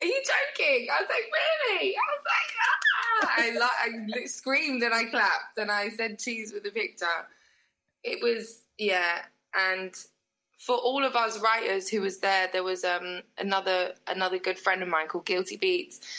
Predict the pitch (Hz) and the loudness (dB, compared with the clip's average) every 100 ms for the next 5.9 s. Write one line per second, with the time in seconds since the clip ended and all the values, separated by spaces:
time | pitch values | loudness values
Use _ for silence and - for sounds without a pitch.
0 | - - 254 269 269 269 - 262 262 240 | -10 -4 0 0 0 0 0 0 -2 -4
1 | 226 - 190 220 208 185 175 185 214 214 | -4 -4 -2 -2 0 -2 -6 -4 -4 -2
2 | - 262 247 - - - _ _ - 254 | -2 0 0 -2 -10 -20 _ _ 0 0
3 | 262 247 226 254 262 247 233 233 226 - | 4 2 4 4 4 2 4 2 2 -4
4 | - _ - 208 - 214 196 185 226 214 | -18 _ -6 -4 0 2 4 4 2 2
5 | 202 196 202 202 185 175 - 160 156 | 0 2 2 2 0 -4 -4 0 0